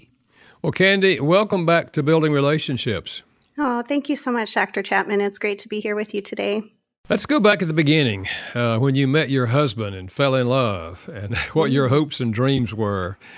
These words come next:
Speaker 1: uh, for a family. Just go back in your own life and share what it was like in those early days.
Speaker 2: Oh, it was good. We, um, we were just so in love, and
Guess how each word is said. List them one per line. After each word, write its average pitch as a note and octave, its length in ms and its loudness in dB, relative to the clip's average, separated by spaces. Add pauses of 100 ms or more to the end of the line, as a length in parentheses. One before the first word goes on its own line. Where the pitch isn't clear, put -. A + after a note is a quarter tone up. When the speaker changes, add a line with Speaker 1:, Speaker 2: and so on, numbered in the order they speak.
(260)
Speaker 1:
uh, G2+ 140 -8
for A2+ 200 -4
a A2 60 -2
family. G2 540 -8 (100)
Just D3 300 -8 (160)
go F3 160 0
back E3+ 260 0
in D3+ 100 -2
your C3+ 140 0
own B2 140 0
life G#2+ 340 -2
and G2+ 140 -6
share G#2+ 340 -4
what G#2+ 140 -4
it F2+ 40 -8
was F#2 140 -10
like F#2+ 240 -6
in F#2+ 120 -10
those G2 180 -12
early G2 240 -10
days. - 400 -14 (600)
Speaker 2:
Oh, G#3 180 -2
it G3 140 -4
was B3 200 -4
good. F#3+ 640 -2
We, A#3+ 240 0
um, F#3+ 380 2 (280)
we B3 180 0
were G#3 220 2
just G#3 300 -4
so A3 160 0
in A#3+ 140 0
love, G#3+ 380 2 (100)
and F3+ 500 -2